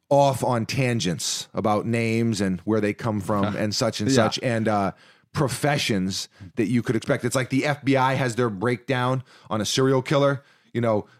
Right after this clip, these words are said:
Speaker 1: uh, white male, mid-forties, lives
Speaker 2: Men-,
Speaker 1: alone,
Speaker 2: menial job.
Speaker 1: eats a lot of microwave dinners,
Speaker 2: Yeah.
Speaker 1: et cetera, et cetera. We can actually, hit us up. Tell us what your kid's name is,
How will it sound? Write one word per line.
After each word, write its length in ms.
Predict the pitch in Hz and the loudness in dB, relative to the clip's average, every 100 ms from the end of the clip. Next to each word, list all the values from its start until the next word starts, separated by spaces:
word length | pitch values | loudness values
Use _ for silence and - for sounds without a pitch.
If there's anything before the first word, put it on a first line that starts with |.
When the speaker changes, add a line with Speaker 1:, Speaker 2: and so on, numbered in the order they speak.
| _ - | _ -4
Speaker 1:
uh, 320 | 98 92 92 | -2 0 -2
white 400 | - 98 123 117 | -4 -2 -2 0
male, 500 | 120 113 110 104 104 | -2 0 2 2 0
mid-forties, 1040 | 98 120 - 120 113 110 107 104 104 - - | -2 -4 -4 -2 0 2 2 2 -2 -4 -2
lives 300 | 135 143 131 | 2 4 2
Speaker 2:
Men-, 80 | 120 | 2
Speaker 1:
alone, 400 | 117 113 110 123 | 2 2 2 2
Speaker 2:
menial 340 | 139 139 131 | 4 2 2
job. 460 | 98 120 113 107 98 | 2 0 2 0 0
Speaker 1:
eats 200 | 147 135 | -2 0
a 60 | 123 | 0
lot 240 | 123 123 | 2 2
of 60 | 113 | 0
microwave 500 | 117 110 113 113 104 | -2 0 0 0 0
dinners, 420 | 113 110 107 110 | -2 0 0 0
Speaker 2:
Yeah. 240 | 110 101 80 - _ - | 0 0 -4 -10 _ -8
Speaker 1:
et 140 | 123 | -4
cetera, 380 | - 131 113 107 | 0 0 2 0
et 80 | - | 2
cetera. 400 | 139 127 110 - - _ - | 0 2 0 -2 -12 _ -4
We 240 | 120 185 | 0 0
can 160 | 185 151 | 0 0
actually, 400 | 143 - 120 98 - | 0 -2 -2 -4 -4
hit 160 | - 208 | 0 2
us 180 | 127 190 | 4 4
up. 300 | 165 - - _ - | 2 0 -10 _ 0
Tell 200 | 175 202 | 2 4
us 100 | 180 | 2
what 100 | 160 | 0
your 120 | 156 | -2
kid's 320 | - 180 127 | 0 0 2
name 280 | 143 175 135 | 0 2 2
is, 300 | 90 80 | 0 -4